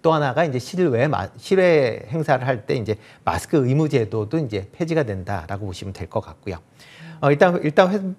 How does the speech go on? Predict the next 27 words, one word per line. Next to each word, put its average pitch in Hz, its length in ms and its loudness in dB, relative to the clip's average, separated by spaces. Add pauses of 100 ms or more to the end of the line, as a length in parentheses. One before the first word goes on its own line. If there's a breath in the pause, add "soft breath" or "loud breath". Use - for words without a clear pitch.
(160)
어, 127 220 2
일상 175 300 2
회복 220 240 2
단계에 165 400 2
따라서 120 320 2
이제 131 100 -6
실내 202 320 0
마스크 120 300 -2
착용은 147 360 -2
아마 131 140 -2
계속 123 320 -6
이어질 120 400 -2
걸로 101 240 -2
그렇게 101 300 -8
유지가 107 280 -8
될 - 240 -10
것 113 140 -4
같고요. 120 380 -6 (520 loud breath)
어, 131 200 2
최근 185 300 2
이제 147 300 4
이런 143 340 4
이제 113 320 0
일상 123 320 0
회복 185 220 -2
단계에 123 300 0
맞물려서 107 880 -2